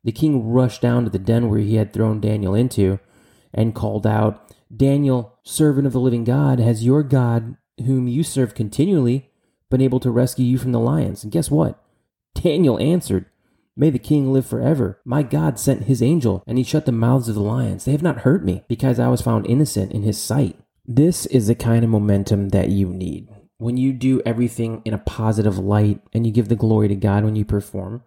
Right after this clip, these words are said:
you're going to have that momentum to carry you forward. Maybe the next thirty-six inches, who knows, maybe the next thirty-six years. Heavenly Father,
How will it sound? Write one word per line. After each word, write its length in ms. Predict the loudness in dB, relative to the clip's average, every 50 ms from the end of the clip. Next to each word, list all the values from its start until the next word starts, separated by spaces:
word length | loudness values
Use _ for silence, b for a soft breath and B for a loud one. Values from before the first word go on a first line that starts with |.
| _
you're 160 | -2 0 0 2
going 300 | 2 2 2 4 4 4
to 60 | 2
have 240 | 2 2 2 2 2
that 180 | 0 0 2
momentum 540 | 0 0 0 0 0 -2 0 -2 -4 -4 -2
to 80 | -4 -4
carry 340 | -4 -2 -2 -2 0 0
you 80 | 0 -2
forward. 400 | -2 -4 -4 -4 -4 -4 -6 -6
Maybe 260 | -2 0 2 4 4 4
the 120 | 4 2
next 200 | 2 0 0 0
thirty-six 460 | 2 2 2 2 2 0 -2 -2 -2
inches, 500 | -2 -2 -2 -2 0 -2 -2 -2 -4 -14 _ _ _ _ _ _ -2
who 100 | 2 2
knows, 180 | 2 2 2 0
maybe 360 | -4 0 2 2 2 4 2
the 100 | 2 2
next 260 | 2 0 -2 -2 -2
thirty-six 540 | -2 0 0 0 -2 -2 -4 -8 -8 -6 -6
years. 320 | -6 -6 -6 -8 -10 -20 _ _ _ _ _ _ _ _ _ _ _ _ _ _ _ _ _ _ _
Heavenly 360 | -4 -2 -2 0 0 -2 -2 -4
Father, 440 | -4 -6 -10 -8 -10 -14 -16 _